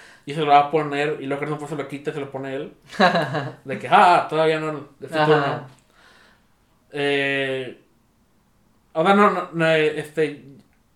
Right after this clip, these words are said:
Speaker 1: habría, la, la habría visto si hubieran hecho eso, obviamente, pero, pero, a-, así como dice Harrison Ford ahorita de que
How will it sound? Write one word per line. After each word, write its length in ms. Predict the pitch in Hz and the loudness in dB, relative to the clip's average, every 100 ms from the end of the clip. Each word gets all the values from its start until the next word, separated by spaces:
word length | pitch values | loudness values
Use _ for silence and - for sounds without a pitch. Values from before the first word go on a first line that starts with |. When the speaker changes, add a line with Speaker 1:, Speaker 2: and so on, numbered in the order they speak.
| _ _ - | _ _ -2
Speaker 1:
habría, 480 | 151 151 151 165 - | 2 2 4 6 8
la, 180 | 165 170 | 6 8
la 100 | 160 | 6
habría 240 | 151 202 | 8 6
visto 320 | 170 170 175 | 4 2 -4
si 120 | 151 | -4
hubieran 220 | 147 143 143 | -2 0 -2
hecho 180 | 135 131 | -4 -6
eso, 320 | 135 139 135 | -6 -8 -8
obviamente, 460 | 127 131 131 123 131 | -8 -8 -8 -10 -12
pero, 420 | - 120 107 104 _ _ _ _ _ _ _ _ _ - | -10 -8 -8 -12 _ _ _ _ _ _ _ _ _ -4
pero, 640 | 147 139 139 135 131 135 | 0 2 2 2 2 2
a-, 280 | 127 123 120 | -2 -4 -6
así 140 | 131 147 | -8 -2
como 260 | 170 160 | 0 2
dice 140 | 151 160 | 0 0
Harrison 220 | 156 156 | -2 -2
Ford 220 | 147 143 143 | -4 -6 -4
ahorita 340 | 135 131 151 | -6 -4 -6
de 140 | 135 120 | -6 -8
que 380 | 120 104 - | -10 -10 -12